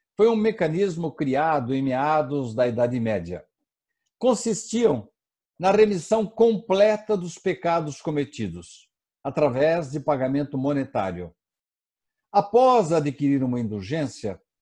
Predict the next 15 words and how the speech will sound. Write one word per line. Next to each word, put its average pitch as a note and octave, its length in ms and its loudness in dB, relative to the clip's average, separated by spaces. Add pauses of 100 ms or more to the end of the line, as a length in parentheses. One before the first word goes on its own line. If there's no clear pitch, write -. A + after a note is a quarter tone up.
(180)
o F#3 120 -2
comprador G#3 800 2 (240)
estaria F#3+ 400 2
com G3 160 -4
seu G3 180 -2
lugar E3 320 2
garantido D3+ 600 -2
no A#2+ 120 -6
céu. F#2 340 -6 (680)
Isso A3 360 0
trouxe F#3+ 340 -2
um E3 60 -2
escândalo D3 500 -2
muito E3 260 -4
grande A#2+ 760 -2